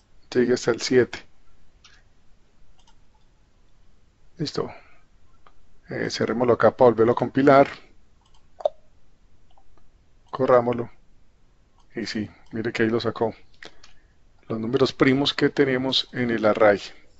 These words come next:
Que en este caso el dos, que es el único número par, hasta donde se conoce de los números primos, que es par y es primo. Los otros así sean impares, porque uno diría, "Ah, no, todos los impares son primos". No, el cincuenta y cinco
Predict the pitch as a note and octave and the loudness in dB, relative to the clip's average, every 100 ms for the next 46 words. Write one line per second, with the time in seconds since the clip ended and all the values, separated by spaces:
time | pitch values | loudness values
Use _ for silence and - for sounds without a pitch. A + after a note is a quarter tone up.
0 | - - _ - - - - A#2 A2+ B2 | -20 -20 _ -20 -20 -18 -8 -6 -4 2
1 | C3 A#2+ A#2+ D#3+ G3 G3 B2 C3+ C3+ C3+ | 4 4 4 6 6 6 0 0 0 -2
2 | - A#2 A#2+ A#2+ - C#3 C3+ - - - | -2 0 2 2 4 6 6 4 -14 -20
3 | - - _ _ - _ - - A#2+ A#2+ | -20 -20 _ _ -20 _ -20 -6 -4 -4
4 | A2 G#2+ A#2 A#2 A2+ A2 C#3 C3 C3 C3 | -6 -8 -4 -4 -4 -4 -2 0 0 -2
5 | - _ - _ _ - _ A#2+ A#2 A2+ | -8 _ -20 _ _ -20 _ -8 -6 -4
6 | B2+ A#2+ - D3+ D#3+ C#3+ - A#2 A2+ G#2+ | -4 -6 -4 -4 -4 -8 -10 -6 -4 -4
7 | - - - _ _ - E3 C#3+ A#2+ - | -6 -8 -12 _ _ 4 4 6 0 0
8 | D3+ B2 G2 - - - - - - - | 0 0 -2 -12 -20 -20 -20 -20 -20 -20
9 | - _ A#2+ A#2 B2+ D#3 C#3+ A#2+ A#2 D3 | -20 _ -4 0 0 2 2 2 2 2
10 | D3+ C3+ - C3 C#3+ B2 B2+ C#3 C#3 D3 | 2 0 4 4 4 -2 -4 -4 0 2
11 | F3 F3 C#3+ D#3 C#3+ B2 B2+ C#3 D#3+ - | 2 2 2 0 -2 -2 -2 -2 -6 -6
12 | D3 A2+ G#2+ G#2 G2 A2+ G2+ - A2+ A#2+ | -6 -6 -8 -10 -10 -10 -10 -10 -8 -8
13 | G#2+ A2+ - A#2+ A2+ D3+ C#3+ C#3+ | -4 -6 -4 -8 0 2 4 0